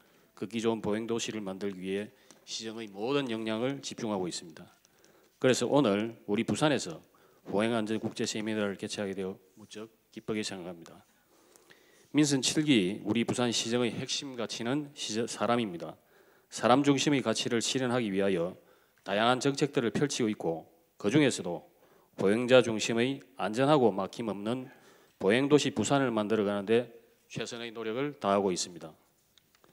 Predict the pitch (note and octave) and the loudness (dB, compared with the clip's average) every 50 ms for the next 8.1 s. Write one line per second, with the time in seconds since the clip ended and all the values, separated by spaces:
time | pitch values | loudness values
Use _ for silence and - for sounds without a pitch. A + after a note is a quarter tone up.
0 | _ _ _ _ _ _ _ _ _ _ - - A#2 B2 C3 C3+ A#2+ C#3+ D3+ B2+ | _ _ _ _ _ _ _ _ _ _ -6 0 2 4 4 6 10 12 12 12
1 | G2+ F#2 G#2+ C3 C#3 - - - _ _ _ _ _ _ _ - - - A#2+ - | 12 10 6 2 0 -6 -14 -20 _ _ _ _ _ _ _ -8 -6 -2 0 4
2 | C#3 C#3 C3+ C3+ - - B2 C3+ D3+ D#3+ D3 C3 C#3+ D3 - - - - A#2+ C#3 | 6 6 6 6 4 2 2 2 4 4 4 2 0 -2 -4 -6 -6 -2 0 0
3 | C#3+ C#3 A2+ A2 A2 A2 A#2+ B2+ B2 G#2+ - F2+ E2+ D2+ - - _ _ _ _ | 2 2 2 2 4 4 4 4 4 2 -2 -6 -8 -8 -12 -16 _ _ _ _
4 | - G2+ A2 A#2+ A#2 A#2 G#2+ D3+ D3 C#3+ B2+ G#2+ A2 G#2+ G#2 G2 G2+ G#2+ B2+ C3+ | 0 2 2 2 0 2 4 4 4 4 4 2 0 0 0 -2 -2 -2 -2 -2
5 | - - G2+ F#2 - G#2 G2+ F#2+ F2+ D#2+ D#2 - - _ _ - _ _ _ _ | -4 -6 -4 0 2 2 2 2 0 -4 -6 -8 -16 _ _ -20 _ _ _ _
6 | - A#2+ B2 A#2+ A2+ G#2+ G#2 F#2+ F#2+ A#2+ B2 C3 C3 C3+ - - _ _ - F#2 | -2 0 2 2 2 2 0 0 0 0 -2 -2 -4 -10 -16 -20 _ _ -2 0
7 | G#2 A#2 A#2+ A#2+ B2 B2 A#2+ - - C3 B2 C3+ C#3 C3+ B2 - - C3 C3+ C3+ | 0 0 0 0 0 0 0 0 -2 0 0 2 2 2 0 0 -2 -4 -4 -4
8 | - - | -6 -12